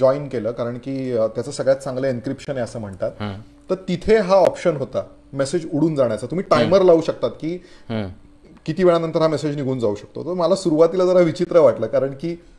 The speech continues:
Speaker 1: आपल्याला तशी सवय नाहीये ना, की
Speaker 2: बरोबर.
Speaker 1: मेसेज, म्हणजे हा मेसेज
Speaker 2: आपल्याला नंतर जाऊन परत शोधायचं असतं ना, काय लिहिलं
Speaker 1: हा,
Speaker 2: होतं
Speaker 1: आपण
Speaker 2: आपण.
Speaker 1: काय लिहिलं होतं. आपण जुने जुने मेसेज खणून, आपल्याला तर सवय असते ना, भांडणं उकडून,
Speaker 2: <laughs>
Speaker 1: उकरून काढण्यासाठी. "तू तीन वर्षांपूर्वी असं लिहिलं होतंस," तर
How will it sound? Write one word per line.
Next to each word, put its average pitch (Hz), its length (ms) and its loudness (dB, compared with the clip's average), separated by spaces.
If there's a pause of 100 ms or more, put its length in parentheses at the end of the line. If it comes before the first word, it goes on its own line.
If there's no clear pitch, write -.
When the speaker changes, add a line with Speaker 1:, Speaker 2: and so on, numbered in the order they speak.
(120)
Speaker 1:
आपल्याला 185 360 2
तशी 180 140 -6
सवय 165 360 6
नाहीये 123 260 -2
ना, 113 100 -6
की - 160 -4
Speaker 2:
बरोबर. 123 220 8
Speaker 1:
मेसेज, 143 260 -2 (320)
म्हणजे 147 200 0
हा 170 100 2
मेसेज 180 200 2
Speaker 2:
आपल्याला 170 240 4
नंतर 160 180 6
जाऊन 170 180 4
परत 165 220 4
शोधायचं 135 400 4
असतं - 160 -6
ना, 120 60 -8
काय 127 160 -4
लिहिलं 143 140 0
Speaker 1:
हा, 208 80 6
Speaker 2:
होतं 190 140 8
Speaker 1:
आपण 190 100 4
Speaker 2:
आपण. 175 80 2
Speaker 1:
काय 175 220 8
लिहिलं 160 180 4
होतं. 131 220 4
आपण 180 280 4
जुने 185 240 6
जुने 220 200 6
मेसेज 208 360 2 (420)
खणून, 202 300 4
आपल्याला 214 340 4
तर - 180 4
सवय 220 140 8
असते 208 200 4
ना, 202 80 2
भांडणं 151 420 4
उकडून, 175 300 4
Speaker 2:
<laughs> - 140 4
Speaker 1:
उकरून 202 300 4
काढण्यासाठी. 170 720 4 (520)
"तू 247 80 6
तीन 254 280 8
वर्षांपूर्वी 240 640 10
असं 220 240 10
लिहिलं 196 220 8
होतंस," 190 560 6 (260)
तर - 160 -6